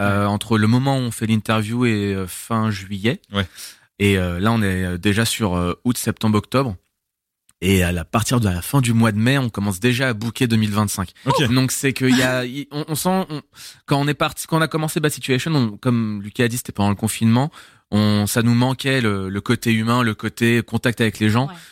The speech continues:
Speaker 1: Donc, euh, on a voulu défendre du live directement, euh, que notre premier E P, on, et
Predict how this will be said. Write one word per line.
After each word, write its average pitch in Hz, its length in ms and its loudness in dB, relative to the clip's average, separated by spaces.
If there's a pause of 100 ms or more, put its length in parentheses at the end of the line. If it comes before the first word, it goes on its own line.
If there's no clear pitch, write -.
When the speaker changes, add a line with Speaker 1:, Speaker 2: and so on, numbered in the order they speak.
(160)
Speaker 1:
Donc, 120 240 0
euh, 107 160 2
on 110 180 0
a 107 160 2
voulu 104 580 0
défendre 113 360 0
du 104 140 -2
live 107 260 0
directement, 107 640 0 (380)
euh, 80 60 -10
que - 140 -4
notre 87 200 -2
premier 98 220 0
E 92 160 0
P, 120 260 2
on, 98 220 0
et 90 180 -4